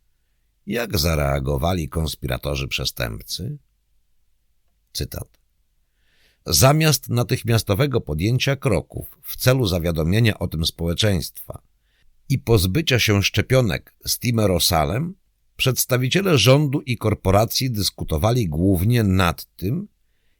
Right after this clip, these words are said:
jak ukryć przed społeczeństwem te dane i jak uchronić korporacje i F D A od pozwów sądowych wnoszonych przez rodziców okaleczonych dzieci”.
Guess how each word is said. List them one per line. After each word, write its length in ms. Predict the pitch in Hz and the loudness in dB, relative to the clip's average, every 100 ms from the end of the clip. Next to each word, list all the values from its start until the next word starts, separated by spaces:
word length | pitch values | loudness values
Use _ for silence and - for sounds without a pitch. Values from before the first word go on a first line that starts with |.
| _ | _
jak 440 | 160 190 - - - | 2 2 0 -6 -2
ukryć 460 | 160 - 73 - | 0 0 -2 -2
przed 260 | - 98 101 | -6 -6 -4
społeczeństwem 920 | - 113 117 151 180 160 - 82 76 | -2 2 4 6 4 4 0 -4 -2
te 140 | 87 | -2
dane 460 | 107 165 165 82 57 - _ _ | 4 4 6 2 -2 -10 _ _
i 140 | 92 | 0
jak 380 | 117 165 135 - | 4 4 2 -2
uchronić 580 | 147 - 95 98 110 101 | -2 0 4 4 4 0
korporacje 800 | - 98 - 87 80 85 - 104 | 0 0 2 0 2 0 -2 -2
i 220 | 131 107 - | -4 -6 -2
F 200 | 98 78 | 0 0
D 260 | 73 73 | -2 -2
A 200 | 76 95 - _ | -2 -4 -6 _
od 180 | 123 - | -6 -4
pozwów 520 | - 156 135 160 117 | 0 2 2 -2 -2
sądowych 680 | 107 87 85 98 90 87 - | -2 0 0 0 0 -4 -4
wnoszonych 600 | 85 90 78 90 107 95 | -2 0 0 0 -2 -4
przez 220 | - 76 | -4 -4
rodziców 440 | 69 65 98 95 | -2 -2 -2 -2
okaleczonych 600 | 85 - 67 62 76 78 65 | -2 -2 -2 -2 -2 -2 -4
dzieci”. 480 | 57 - - - | -6 -6 -8 -8